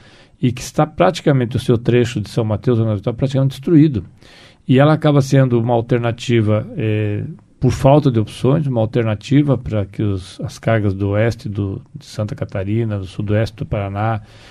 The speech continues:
do norte do Rio Grande do Sul, né, e do Planalto Norte de Santa Catarina venham por ali. O problema é que essas rodovias não têm mais nenhum tipo de manutenção. Então é uma preocupação grave. O Paraná precisa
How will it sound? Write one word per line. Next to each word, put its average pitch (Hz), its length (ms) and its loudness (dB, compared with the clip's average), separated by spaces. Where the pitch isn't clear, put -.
do 113 280 2
norte 120 380 4
do 113 80 2
Rio 110 120 6
Grande 107 200 0
do 101 60 -4
Sul, 127 400 2
né, 117 260 0
e 113 60 0
do 104 100 -4
Planalto 113 420 0
Norte 117 200 2
de - 60 -16
Santa 107 180 -6
Catarina 113 340 -4
venham 120 220 2
por 127 160 2
ali. 104 240 2
O - 40 -20
problema 135 340 6
é 143 40 2
que 143 100 2
essas 139 240 2
rodovias 127 580 4
não 135 240 2
têm 139 260 2
mais 127 440 2
nenhum 123 240 -2
tipo 135 240 -2
de 127 80 -2
manutenção. 123 580 -4
Então 104 200 -6
é 113 60 0
uma 113 160 -2
preocupação 110 580 -4
grave. 113 440 2
O - 460 -16
Paraná 117 260 2
precisa 127 400 0